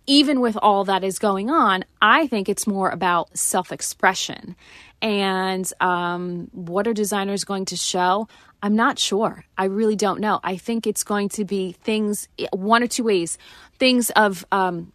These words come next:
clothing that's sort of quote unquote safe. And what I mean by that, um, is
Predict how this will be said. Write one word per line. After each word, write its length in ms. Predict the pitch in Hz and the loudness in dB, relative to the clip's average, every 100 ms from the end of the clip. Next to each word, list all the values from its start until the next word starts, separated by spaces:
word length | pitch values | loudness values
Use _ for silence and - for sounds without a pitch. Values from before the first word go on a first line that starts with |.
| - | -20
clothing 580 | - - 262 285 285 262 | -18 0 2 2 2 0
that's 240 | 202 - | -2 -4
sort 240 | - 226 202 | -2 0 -2
of 80 | - | -4
quote 240 | - 196 | -2 -2
unquote 300 | 185 185 - | -2 -4 0
safe. 800 | - - - 190 311 - - - - - - - | 2 4 2 4 2 2 -10 -14 -18 -20 -6 2
And 240 | 233 233 | 2 2
what 200 | 240 240 | 2 2
I 80 | 247 | 2
mean 200 | 240 226 | 2 2
by 140 | 208 | 2
that, 560 | 202 196 170 - - - - | 6 6 6 2 -6 -6 -4
um, 300 | 190 175 170 | -2 -2 0
is 420 | 185 180 165 - | 4 4 2 -4